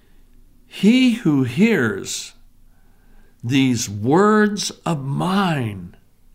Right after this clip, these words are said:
and does them, I will liken him," in contrast to the ones we just heard about, "to the wise man who built his house on the rock. And the rains fell, and the floods came, and the winds blew and beat against the house.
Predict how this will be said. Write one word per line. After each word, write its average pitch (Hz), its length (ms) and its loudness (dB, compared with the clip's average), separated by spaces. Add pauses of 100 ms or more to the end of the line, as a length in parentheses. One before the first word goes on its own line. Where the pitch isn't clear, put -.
(120)
and 143 460 -4
does 196 400 -2
them, 98 380 -8 (580)
I 196 220 0
will 156 260 2
liken 139 480 0
him," 175 880 -2 (340)
in 104 200 -2
contrast 113 640 -4
to 113 60 -12
the 110 60 -4
ones 107 240 -2
we 101 120 -6
just 104 260 -8
heard 285 180 -4
about, 107 400 -8 (500)
"to 233 120 0
the 240 100 0
wise 254 460 0
man 139 220 -2
who 151 120 0
built 196 300 0
his 320 240 0
house 165 280 0
on 190 200 0
the 214 80 2
rock. 359 500 -4 (500)
And 139 140 0
the 123 80 0
rains 170 460 0
fell, 190 360 0
and 131 120 -4
the 104 80 -8
floods 175 360 -4
came, 180 360 -2
and 127 80 -4
the 117 60 -2
winds 127 280 -2 (460)
blew 196 320 4
and 107 280 -4
beat 269 200 4
against 208 280 0
the 175 120 0
house. 175 400 -4